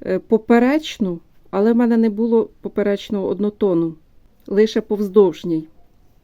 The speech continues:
Повздовжня зовсім не тягнеться, а поперечна має невеликий стрейч. Але вже як є. Довжина лінії горловини в мене сімдесят п'ять сантиметрів, смужку беру,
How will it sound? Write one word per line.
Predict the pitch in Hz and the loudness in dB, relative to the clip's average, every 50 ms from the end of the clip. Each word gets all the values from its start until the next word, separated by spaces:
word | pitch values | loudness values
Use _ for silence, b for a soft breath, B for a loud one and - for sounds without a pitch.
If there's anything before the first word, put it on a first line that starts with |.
| _ _ _ - | _ _ _ 0
Повздовжня | - 233 233 220 202 190 226 214 196 - 208 202 196 | 4 4 4 4 6 6 6 6 6 4 0 -4 -4
зовсім | 180 185 202 185 180 - - 226 226 | -2 0 -2 -2 -2 -2 0 0 2
не | 240 254 | 2 0
тягнеться, | 262 - 311 302 311 339 349 339 320 330 - 311 294 285 - - | 0 -2 0 0 0 0 0 -2 -2 -2 -4 -6 -6 -6 -8 -8
а | - 196 208 202 202 202 202 - | -6 -4 -2 -2 -2 -2 -4 -4
поперечна | - 226 220 - 226 226 247 269 277 269 - - 214 196 | -4 -6 -4 -2 -2 -2 -2 -2 -4 -4 -4 -4 -4 -4
має | 196 202 214 220 226 233 233 226 220 220 220 b b b b b b _ | -2 -2 -2 -2 -2 0 0 0 0 0 -2 b b b b b b _
невеликий | 214 208 208 185 208 202 208 202 202 - 202 | -2 0 2 2 4 4 2 2 0 -4 -10
стрейч. | - - - - 185 165 156 156 - - - - _ _ _ - - - - - - - _ _ _ - - _ - b b b b b b - | -12 -10 -8 -6 -4 -4 -4 -6 -10 -16 -20 -20 _ _ _ -20 -20 -20 -20 -20 -20 -20 _ _ _ -20 -20 _ -20 b b b b b b -2
Але | 208 214 220 233 220 | 2 4 6 6 6
вже | 226 214 233 226 | 6 4 4 4
як | 220 214 220 - | 4 2 -2 -4
є. | - 180 160 156 - - - - - - - _ - _ _ _ _ _ _ _ _ - _ _ | -4 -4 -4 -4 -8 -14 -20 -20 -20 -20 -20 _ -20 _ _ _ _ _ _ _ _ -20 _ _
Довжина | - 208 196 262 247 240 262 277 277 269 240 | -10 -2 2 2 2 4 4 2 4 4 4
лінії | 226 240 233 233 226 226 | 4 4 4 4 4 2
горловини | 214 226 214 220 226 214 214 220 208 214 214 | 2 0 -2 -2 0 2 2 2 2 0 0
в | |
мене | 208 214 214 202 214 | -2 -2 -2 -2 -4
сімдесят | - - 247 233 269 269 - 427 440 427 - | -4 -6 -6 -4 -6 -6 -6 -8 -8 -6 -4
п'ять | 359 320 311 | -4 -6 -4
сантиметрів, | - 269 247 233 254 226 226 214 208 208 220 208 214 | -4 -4 -2 -2 0 0 0 0 0 -2 -6 -8 -6
смужку | - - 311 403 - - - 220 | -2 0 0 0 -2 -4 -8 -2
беру, | 202 220 226 262 269 247 | 2 2 2 2 0 -2